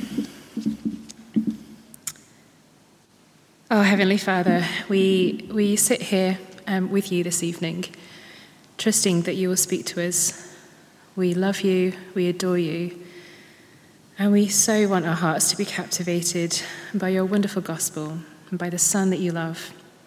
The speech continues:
Please will you do that. Please will you speak your words to your people. In Jesus' name, amen. Why does the message of Jesus cause offence?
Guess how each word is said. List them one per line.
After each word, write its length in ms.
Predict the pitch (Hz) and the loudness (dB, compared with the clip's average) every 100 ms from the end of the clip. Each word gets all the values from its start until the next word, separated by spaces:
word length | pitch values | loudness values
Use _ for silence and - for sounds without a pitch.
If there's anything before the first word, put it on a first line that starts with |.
| - - - - - - - | -20 -20 -20 -20 -18 -16 0
Please 220 | 233 226 | 0 2
will 80 | 196 | 0
you 120 | 180 | 2
do 180 | 180 170 | 0 -2
that. 240 | 160 131 - - - - - - - - | -4 -6 -10 -16 -20 -20 -20 -20 -20 -4
Please 280 | 185 180 180 | 0 0 0
will 80 | |
you 400 | 180 175 170 170 180 - - - | 0 2 2 0 -2 -12 -16 -16
speak 480 | - - - 202 - | -4 -2 2 0 0
your 140 | 185 175 | 0 0
words 400 | 160 165 - - | -2 -4 -4 -4
to 140 | 180 | -4
your 100 | 170 | -4
people. 460 | 175 175 - 165 170 - - - - - - - - - | -6 -8 -6 -8 -8 -12 -20 -20 -20 -20 -20 -20 -16 -6
In 120 | 170 | -4
Jesus' 420 | 190 175 175 - | -2 -2 -2 -4
name, 300 | 170 170 175 - - - - | -4 -6 -8 -12 -20 -20 -10
amen. 420 | 180 175 170 185 - - - - - - - - - - - - - - - - - - - - - - - - - - - - - - - - - - - - - | -6 -6 -6 -10 -12 -18 -18 -16 -16 -16 -16 -16 -18 -18 -20 -20 -20 -20 -20 -20 -20 -20 -20 -20 -20 -20 -20 -20 -20 -20 -20 -20 -18 -16 -16 -20 -20 -20 -20 -20 -14
Why 220 | - 311 370 | 0 4 8
does 200 | 370 339 | 8 6
the 60 | |
message 400 | 277 240 233 190 | 4 2 2 0
of 140 | 180 - | -2 0
Jesus 560 | 202 202 190 160 - | 2 2 2 -2 -4
cause 320 | - 160 156 | -4 -2 -2
offence? 720 | 147 - 139 127 - - - | -2 -4 -6 -6 -6 -6 -6